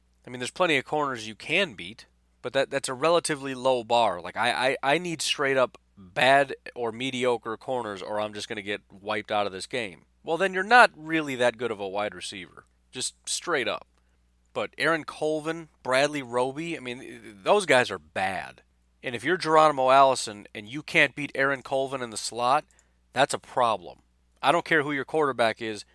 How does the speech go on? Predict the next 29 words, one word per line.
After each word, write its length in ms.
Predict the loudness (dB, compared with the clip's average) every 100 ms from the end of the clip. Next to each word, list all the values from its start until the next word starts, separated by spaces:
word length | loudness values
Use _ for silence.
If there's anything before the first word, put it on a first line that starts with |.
| _ -8
That's 380 | 2 4 4
a, 120 | 0 4
that's 280 | 4 6
a 40 | 2
situation 560 | -2 -2 -2 -2 -4
you 120 | -8 -6
have 240 | -6 -6
to 80 | -10
beat, 340 | -8 -8 -8
and 160 | -10 -8
you 60 | -6
should 180 | -6
be 80 | -2
able 160 | -2 -2
to 80 | -10
dominate 640 | -2 0 0 -4 -12 -14
that 180 | -14 -14
situation. 460 | -14 -14 -12 -10 -10
If 100 | -10
you 180 | -12 -8
can't, 400 | 0 2 2 0
that's 200 | -4 -4
a 40 |
problem. 580 | 2 6 6 4 -6 -20 _ _ _ _ _ _ _ _ -6
Aaron 180 | -4 0
Colvin 340 | 2 2 0
is 200 | -6 -8
just 260 | -6 -6 -8 -4
bad. 520 | 2 2 2 -2 -16